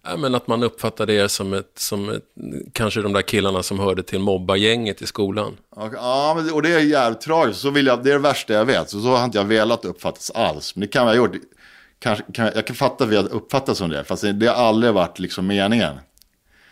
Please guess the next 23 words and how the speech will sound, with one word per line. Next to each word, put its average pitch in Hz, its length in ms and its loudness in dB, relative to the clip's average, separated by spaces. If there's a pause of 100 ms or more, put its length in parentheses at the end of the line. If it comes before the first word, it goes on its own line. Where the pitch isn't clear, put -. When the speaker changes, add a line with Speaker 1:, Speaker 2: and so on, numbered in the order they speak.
(640)
Speaker 2:
Alls. 87 520 -4 (500)
Men 107 360 2
vi 101 120 4
var 120 120 4
liksom, 107 560 -4 (120)
ja, 117 200 0
vi 120 120 2
var 123 80 2
ju 123 60 2
liksom 113 280 -2
så 110 100 -4
här 98 80 0
ungdomar 110 400 0
som 90 460 -4 (640)
drack - 300 -4
ganska 92 240 -4
mycket 85 300 -2
läsk 104 420 0
och 82 80 0
sånt 76 280 -10
och 78 120 -8
var 69 80 -8
tokiga. 87 600 -4